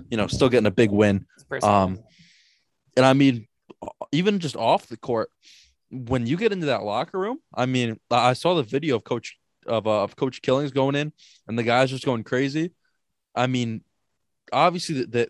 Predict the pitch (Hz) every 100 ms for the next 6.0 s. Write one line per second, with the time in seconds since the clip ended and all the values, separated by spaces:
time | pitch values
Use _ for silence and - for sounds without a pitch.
0 | _ - - 190 185 151 135 104 123 -
1 | 117 107 - 117 117 104 101 95 117 107
2 | 110 110 104 98 120 - 107 104 110 156
3 | - _ _ _ _ _ _ _ 120 170
4 | - - 143 - 208 156 123 110 120 175
5 | 117 - - - 165 113 104 131 95